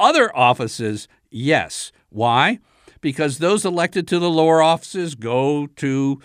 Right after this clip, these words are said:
your local, you know, councils and this and that. Uh, they'll go on to state offices, and from state offices, they'll go to Washington. So get 'em, n-, nip 'em in the bud. Just, "I'm running as a pro-life, whatever."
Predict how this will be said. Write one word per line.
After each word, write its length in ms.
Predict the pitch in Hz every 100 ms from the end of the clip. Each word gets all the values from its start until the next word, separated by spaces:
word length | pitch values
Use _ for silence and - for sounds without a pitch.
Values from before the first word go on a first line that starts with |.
| _ _ _ _
your 180 | 123 113
local, 540 | 123 135 135 120 113 _ _ _ _ -
you 140 | 120
know, 180 | 107 110 -
councils 560 | - 123 120 120 110
and 160 | 110 107
this 180 | 117 -
and 160 | 107
that. 260 | 101 107 - - - -
Uh, 260 | 113 107 -
they'll 180 | 147 160
go 180 | 151
on 200 | 151 156
to 120 | - 139
state 380 | - 165 175
offices, 640 | 147 117 - 95 - 90 95
and 140 | 107
from 160 | 123 113
state 320 | - 160 170
offices, 520 | 156 156 143 165 156
they'll 120 | 156
go 240 | 135 127 139
to 80 | 156
Washington. 800 | 156 156 151 147 127 117 90 71 - - -
So 340 | 175 151 104 _ _ - 110
get 240 | 90 151 170
'em, 200 | 233 220 -
n-, 300 | 113 110 147
nip 180 | 220 220
'em 140 | 208
in 140 | 208
the 60 | 202
bud. 360 | 185 180 107 82
Just, 400 | 147 135 - 127
"I'm 240 | 131 160
running 220 | 165 180 175
as 140 | 147
a 40 |
pro-life, 640 | 135 170 170 160 165 160 131
whatever." 540 | 139 156 180 196